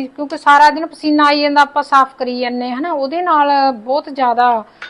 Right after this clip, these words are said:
ਆਪਣੀ ਖੁਰਦਲੀ ਜੀ ਸਕਿਨ ਹੋ ਜਾਂਦੀ ਹੈ। ਤੇ ਉਹਦੇ ਵਾਸਤੇ ਆਪਾਂ ਸਪੈਸ਼ਲ ਬਣਾਉਣ ਲੱਗੇ ਆ, ਤੇ ਗਲੋ ਵੀ ਬਹੁਤ ਵਧੀਆ ਆਊਗਾ। ਤੁਸੀਂ ਇਹਨੂੰ ਸਟੋਰ ਕਰ ਸਕਦੇ ਹੋ,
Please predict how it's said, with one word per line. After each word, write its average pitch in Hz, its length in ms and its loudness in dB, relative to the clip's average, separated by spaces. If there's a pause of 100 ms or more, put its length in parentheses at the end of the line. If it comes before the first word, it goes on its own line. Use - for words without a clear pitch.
(580)
ਆਪਣੀ 254 300 0
ਖੁਰਦਲੀ 311 500 0
ਜੀ 359 100 0
ਸਕਿਨ 339 320 -6
ਹੋ 349 200 0
ਜਾਂਦੀ 226 400 -2
ਹੈ। 440 80 -4 (420)
ਤੇ 262 180 -4
ਉਹਦੇ 277 320 -4
ਵਾਸਤੇ 415 320 -2
ਆਪਾਂ 311 220 0
ਸਪੈਸ਼ਲ 285 480 -2
ਬਣਾਉਣ 311 320 2
ਲੱਗੇ 190 300 -6
ਆ, 185 80 -14 (1000)
ਤੇ 285 100 -6
ਗਲੋ 247 320 2
ਵੀ 349 140 0
ਬਹੁਤ 294 320 2
ਵਧੀਆ 262 320 -2
ਆਊਗਾ। 175 340 -2 (2250)
ਤੁਸੀਂ 294 220 -4
ਇਹਨੂੰ 392 160 -2
ਸਟੋਰ 320 340 2
ਕਰ 302 240 4
ਸਕਦੇ 254 400 -2
ਹੋ, 339 180 -2